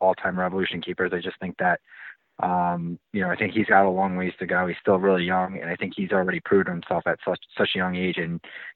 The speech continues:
you know, the, the, the thing about goalkeepers traditionally is that they tend to get better with age. So, I mean, if we're seeing, um, this kind of production from Matt Turner at, at, at, at his age, I think that there's just more and more, um,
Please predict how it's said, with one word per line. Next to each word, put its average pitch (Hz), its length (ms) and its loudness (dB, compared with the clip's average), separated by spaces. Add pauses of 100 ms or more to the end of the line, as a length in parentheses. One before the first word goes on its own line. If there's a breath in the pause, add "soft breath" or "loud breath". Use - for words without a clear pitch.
you 107 80 2
know, 90 260 4 (160)
the, 95 180 2
the, 87 260 0 (100)
the - 140 -2
thing 113 180 4
about 98 200 4
goalkeepers 107 600 6 (220)
traditionally 110 480 4
is 85 80 -4
that 95 140 -2
they 92 200 0 (160)
tend 117 120 4
to 110 40 4
get 104 200 4
better 107 220 6
with 98 160 0
age. 101 220 2
So, 101 80 -2
I 95 40 0
mean, 95 160 -4
if 87 120 -6
we're 104 100 2 (140)
seeing, 107 400 4 (520 loud breath)
um, 92 360 6
this 104 120 0
kind 110 140 2
of - 60 0
production 101 340 2
from - 120 -8
Matt 87 180 0
Turner 95 240 0
at, 87 220 0
at, - 140 -2 (160)
at, 95 120 -2 (160)
at 90 140 2
his 110 240 6
age, 85 300 2
I 82 120 -2
think 92 220 -6
that 90 240 0
there's 95 160 0
just 92 140 -2 (100)
more 95 260 2
and 95 100 0
more, 95 420 0 (160)
um, 175 520 0